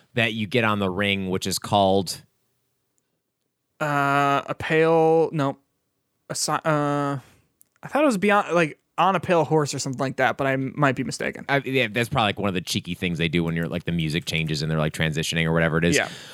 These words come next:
Speaker 1: Uh, but, like, that, that level, there's technically, like, you can go to these three locations to get these three beacons in any order you want. And,
Speaker 2: Yeah,
Speaker 1: like,
Speaker 2: yeah.
Speaker 1: it's, you gotta do 'em all. <laughs> Um, and, like, I, I hope that's not what it is because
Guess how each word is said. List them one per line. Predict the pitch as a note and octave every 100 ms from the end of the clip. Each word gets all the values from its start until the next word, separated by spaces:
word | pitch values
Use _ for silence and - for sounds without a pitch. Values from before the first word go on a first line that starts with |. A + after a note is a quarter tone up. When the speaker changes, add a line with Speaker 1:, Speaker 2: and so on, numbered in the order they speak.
| - -
Speaker 1:
Uh, | C3+
but, | B2+ E3
like, | E3
that, | E3 E3
that | D#3+ D#3+
level, | E3+ E3 D3+ -
there's | D3 D#3 C#3+
technically, | - F#3 G3+ F#3
like, | E3 B2+ A2
you | D#3+ G#3
can | - G3+
go | F#3
to | E3
these | A2 E3+ F#3+
three | - E3
locations | B2 A2+ F#3 G3 - E3+ F#3+
to |
get | F#3 G#2+
these | D3 D3+ -
three | D3
beacons | B2 C#3+ F#3 A#2+ F#2+
in | G2 -
any | C#3+ D#3+
order | A#2+ C3+ A#2+
you | F#2+ E2+
want. | F2 A#2+ C3+ G#2 F#2 - E3+ - -
And, | -
Speaker 2:
Yeah, | D3+
Speaker 1:
like, | C3+ C3
Speaker 2:
yeah. | D#3 C#3+
Speaker 1:
it's, | D#3 D3+
you | D#3+ D3
gotta | D#3+ D#3
do | A#2+ C3+ D3+
'em | F#2+
all. | E2+ F2+ F2+ -
<laughs> | G#2
Um, | G#2+ - G3 G#3 F#3
and, | - D3 C#3+
like, | C3 B2+ A#2 - - - - _ _ -
I, | C#3 D3+
I | D3+ D3+
hope | - G3+ -
that's | C3+ B2
not | B2+ G2+
what | G2+
it | G2+
is | G#2+ F#2
because | F2+ G#2+